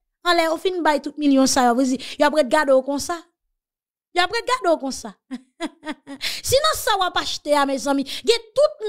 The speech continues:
métal, ça, yo, cap touye jeunesse pays ou, et force étrangère, même. Moi-même, là, m'a dit, nous, pays pas développé, pays.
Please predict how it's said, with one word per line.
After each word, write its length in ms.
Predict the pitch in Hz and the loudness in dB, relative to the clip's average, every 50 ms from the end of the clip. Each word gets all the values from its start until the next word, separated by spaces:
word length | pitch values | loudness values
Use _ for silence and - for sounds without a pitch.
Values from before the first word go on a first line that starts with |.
| 415 | 2
métal, 580 | 427 427 403 403 - - 466 427 403 381 370 - | 4 4 2 2 0 0 2 4 4 2 2 -2
ça, 260 | - - 392 349 330 | -4 -2 0 0 2
yo, 140 | 320 320 311 | 2 2 2
cap 320 | 311 349 330 330 - _ | 2 2 0 0 -2 _
touye 400 | - 415 392 381 370 453 427 330 | -6 0 2 4 4 4 4 4
jeunesse 440 | 254 320 320 311 311 294 - - - | 4 2 2 2 0 -2 -4 -6 -8
pays 300 | - 285 285 339 370 415 | -4 -2 -2 0 0 0
ou, 140 | 370 277 233 | 0 -2 -4
et 360 | - - - - 381 453 453 | -8 -12 -6 -2 0 0 0
force 300 | - - 359 302 262 - | 0 0 0 0 2 0
étrangère, 580 | 294 254 247 240 247 233 220 220 214 208 196 190 | -4 -6 -6 -6 -8 -8 -6 -6 -8 -8 -8 -10
même. 180 | 190 185 180 175 175 _ _ _ _ _ _ _ _ _ _ _ _ _ _ _ _ _ _ _ _ _ _ _ _ _ _ _ _ _ _ _ _ _ - - - | -12 -16 -18 -20 _ _ _ _ _ _ _ _ _ _ _ _ _ _ _ _ _ _ _ _ _ _ _ _ _ _ _ _ _ _ _ _ _ _ -10 -4 0
Moi-même, 100 | 370 480 | 0 2
là, 640 | 539 605 605 587 554 554 587 605 605 622 587 453 | 4 4 4 4 4 4 4 4 4 2 0 0
m'a 40 | 302 | -2
dit, 180 | 220 196 - 440 440 453 | -6 -2 0 2 2 4
nous, 180 | 440 415 - | 2 0 0
pays 380 | - 453 427 403 427 453 523 494 480 - _ | 2 2 4 4 4 2 0 0 -2 -4 _
pas 240 | - 480 466 392 320 - | 0 0 0 0 0 -6
développé, 720 | 202 214 359 392 359 294 220 339 349 320 311 320 - 415 403 381 392 - | -12 -4 0 0 0 0 2 2 4 4 4 4 4 2 2 2 2 2
pays. 420 | 339 320 277 285 339 370 339 - | 2 4 4 4 2 2 -2 -4